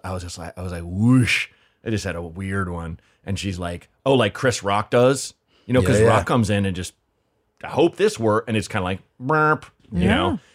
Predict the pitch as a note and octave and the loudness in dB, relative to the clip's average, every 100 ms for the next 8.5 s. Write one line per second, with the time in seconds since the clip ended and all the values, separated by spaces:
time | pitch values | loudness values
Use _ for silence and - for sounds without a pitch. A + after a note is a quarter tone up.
0 | - A2 B2+ A#2 G#2 G#2+ B2 G2+ A#2 - | -4 2 4 4 2 2 2 2 -2 -6
1 | G#2 - F2+ F2 G2 - F2+ E2+ - F2 | -10 -2 -2 -2 -6 -6 -8 -8 -12 -12
2 | E2 E2 E2 F#2 E2+ E2+ F2+ E2+ E2 E2 | -12 -12 -14 -16 -16 -16 -14 -10 -8 -8
3 | F2+ E2+ D#2+ _ C#3+ C#3+ - E3 D#3 C3 | -10 -12 -12 _ 2 2 6 6 4 4
4 | C3+ A2+ G2+ - G#2+ G2 - _ - A2 | 2 2 0 0 0 0 -4 _ -2 0
5 | G2 F#2 F2+ E2+ E2+ E2+ E2+ E2 - _ | 4 2 2 0 0 0 -2 -4 -8 _
6 | _ _ _ - F2+ D#2+ D2+ - E2+ E2+ | _ _ _ -4 -2 -2 -6 -8 -4 -4
7 | E2 E2+ E2 - G2 F2+ F2+ D#2 - G2 | -4 -4 -6 -2 0 2 0 0 2 2
8 | A#2 - C#3+ D#3+ A#3 | 2 0 2 4 4